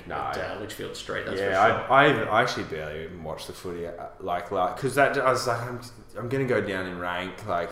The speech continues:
Speaker 1: I was, like, pushing towards, I was like, "Ah, I could very realistically finish top thousand," and I took, like, a two thousand, uh, ranking tumble
Speaker 2: Tumble, yeah.
Speaker 1: last week with that plus Gawn.
Speaker 2: Could be worse, mate. You could have rolled into that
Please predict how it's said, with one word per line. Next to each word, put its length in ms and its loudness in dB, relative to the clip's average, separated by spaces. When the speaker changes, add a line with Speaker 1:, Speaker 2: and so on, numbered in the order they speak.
Speaker 1:
I 100 8
was, 220 6
like, 240 2
pushing 440 0
towards, 540 4
I 80 2
was 100 0
like, 160 -2
"Ah, 200 4
I 60 4
could 280 -2
very 300 6
realistically 640 0
finish 340 -6
top 300 2
thousand," 540 0
and 100 -4
I 80 0
took, 240 0
like, 200 2
a 40 -2
two 260 -2
thousand, 520 -2
uh, 260 -4
ranking 500 -10
tumble 320 -6
Speaker 2:
Tumble, 180 -2
yeah. 160 -2
Speaker 1:
last 220 -4
week 240 -6
with 280 0
that 280 4
plus 320 -2
Gawn. 460 -2
Speaker 2:
Could 180 2
be 80 6
worse, 240 6
mate. 160 2
You 60 0
could 120 2
have 100 2
rolled 220 10
into 180 2
that 300 4